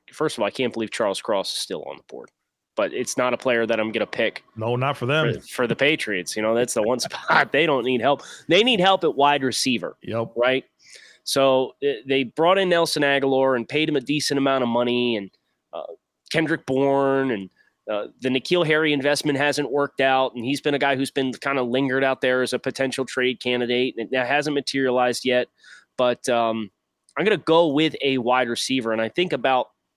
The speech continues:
Speaker 1: the wide receiver who I think makes the most sense for New England's style of play is you wanna get some rack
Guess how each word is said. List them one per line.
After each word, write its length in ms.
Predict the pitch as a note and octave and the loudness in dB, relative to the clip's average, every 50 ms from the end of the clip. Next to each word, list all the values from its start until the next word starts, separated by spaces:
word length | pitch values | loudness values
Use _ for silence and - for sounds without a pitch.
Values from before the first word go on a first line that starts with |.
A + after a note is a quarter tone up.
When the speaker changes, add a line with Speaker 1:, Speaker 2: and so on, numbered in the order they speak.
| _ _ _ _ _ _ _ _ _ _ _ _ _ - _ _ | _ _ _ _ _ _ _ _ _ _ _ _ _ -20 _ _
Speaker 1:
the 140 | - B2 B2+ | -4 -2 0
wide 260 | B2+ C#3+ C#3 D3 D3+ | 2 4 4 4 4
receiver 380 | D3+ D3 - - D3+ C3+ C3+ C3 | 2 -2 -2 0 -2 0 0 0
who 80 | C3 B2+ | 0 0
I 80 | B2 | 0
think 200 | - D3 C#3+ B2+ | 0 -2 -4 -4
makes 420 | A#2 A#2 B2 C3+ D3+ D3+ - - - | -2 0 0 0 0 0 -2 -6 -4
the 100 | A#2+ A2 | -4 -4
most 540 | A2 A2 A2 B2 C3 C3 B2 - - _ _ - - - _ _ - | -4 -2 0 0 0 0 0 -2 -8 _ _ -20 -20 -20 _ _ -10
sense 440 | - - - - D#3 D3 C3+ B2+ - | -6 -4 0 2 2 2 0 -2 -6
for 180 | - - B2 | -8 -8 -6
New 280 | A2+ A2+ A2+ A2 G#2+ C3 | -4 -4 -4 -2 0 0
England's 420 | D#3 E3 D3+ D3+ D3+ C#3+ C#3+ - | 0 0 2 0 0 0 0 -2
style 460 | - - - C3 B2+ B2+ C3 B2+ A#2+ | -4 -2 0 0 2 2 2 0 0
of 180 | A2+ G#2+ - _ | -2 -6 -8 _
play 540 | - B2+ B2 A#2 A2 G#2 F#2+ F2+ F2 E2+ _ _ _ _ _ _ _ _ _ _ _ _ | -6 -2 -2 0 0 -2 -4 -6 -10 -12 _ _ _ _ _ _ _ _ _ _ _ _
is 160 | - C3 A2 A2 | -8 -6 -2 0
you 120 | C3 D3+ | 0 2
wanna 260 | D#3+ D#3+ D#3 D#3 D3 | 2 2 2 2 2
get 180 | C3+ C#3+ C3+ - | 0 0 0 0
some 240 | - - B2+ A2+ A2 | -2 -2 -2 -2 0
rack 240 | A2+ A#2+ A#2+ - | 0 0 -2 -2